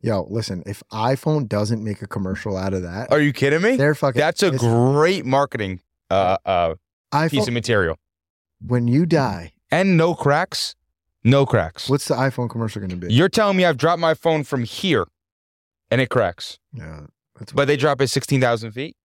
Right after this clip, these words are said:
Speaker 2: and nothing?
Speaker 1: That's fact.
Speaker 2: My phone has a crack in it right now. I dropped it. It was from a foot off the ground.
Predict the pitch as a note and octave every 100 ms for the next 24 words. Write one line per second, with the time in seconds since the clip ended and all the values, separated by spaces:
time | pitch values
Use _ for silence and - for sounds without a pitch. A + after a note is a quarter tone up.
0 | _ _ _ _ _ A2+ B2+ G3 A3 -
1 | _ G2+ F#2+ - F#2 - F#3 A3 C4 B3+
2 | A#3+ C4 B3+ B3+ B3 B3 C#4+ C#4+ E3+ D3+
3 | B3+ - F3 A#2 _ _ _ A#3 C4 -
4 | C#4 C4+ C4+ - _ _ _ _ _ _
5 | - C#4 - D4 C#4 C#4+ D#4 F#4 D3+